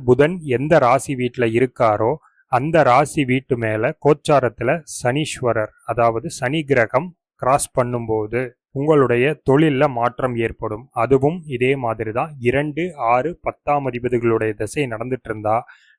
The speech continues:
நிச்சயமா தொழில் முன்னேற்றமா தான் இருக்கும். தொழிலை விரிவுபடுத்துறது, இந்த மாதிரியான அமைப்புகளுக்கு எடுத்து செல்லும். இது ஒரு விஷயம். ரெண்டாவதா நம்ம சொன்னது துறை மாற்றம், அதாவது இப்ப இருக்கக்கூடிய துறைக்கு சம்பந்தமே இல்லாத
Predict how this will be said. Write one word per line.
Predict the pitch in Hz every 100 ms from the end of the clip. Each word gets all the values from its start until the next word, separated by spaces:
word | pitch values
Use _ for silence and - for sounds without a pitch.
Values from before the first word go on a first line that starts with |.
| -
நிச்சயமா | 117 - 165 143 117 135 - _
தொழில் | 127 151 147
முன்னேற்றமா | 123 120 123 - 123 113
தான் | 107 123
இருக்கும். | 113 113 - 120 - _
தொழிலை | 127 151 165
விரிவுபடுத்துறது, | 123 127 151 147 127 - 113 110 113 135
இந்த | 123 143
மாதிரியான | 147 135 143 135 127 131
அமைப்புகளுக்கு | 120 123 123 127 117 110 -
எடுத்து | 131 113 -
செல்லும். | - 107 110 _ -
இது | 127 160 196 -
ஒரு | 123 120
விஷயம். | 117 117 113 110 _ _ _
ரெண்டாவதா | 120 135 180 175 170 160
நம்ம | 131 120
சொன்னது | - 120 117 165 -
துறை | 147 165 190
மாற்றம், | 165 123 113 110 110 -
அதாவது | 117 127 147 127 120 185
இப்ப | 156 123 - 156
இருக்கக்கூடிய | 151 160 180 151 131 156 165
துறைக்கு | 135 135 135 180
சம்பந்தமே | 175 131 123 143 147 151
இல்லாத | 151 123 117 110 160